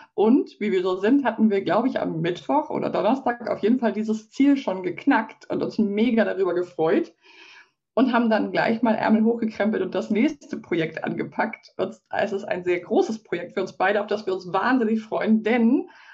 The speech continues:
am Montag passiert mit Moin um neun etwas, von dem wir ja schon lange träumen und jetzt kommt es,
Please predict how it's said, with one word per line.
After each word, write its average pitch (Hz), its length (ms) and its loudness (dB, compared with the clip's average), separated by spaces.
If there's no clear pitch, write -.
am 190 200 0
Montag 196 920 0
passiert 247 480 -4
mit 208 180 -2
Moin 208 360 2
um 202 100 0
neun 202 260 2
etwas, - 380 -4
von 196 160 -6
dem 190 160 -2
wir 185 260 -4
ja - 280 0
schon 202 160 -2
lange 220 320 0
träumen 185 480 2
und 180 80 -6
jetzt 190 280 -2
kommt 214 220 -2
es, 220 180 -8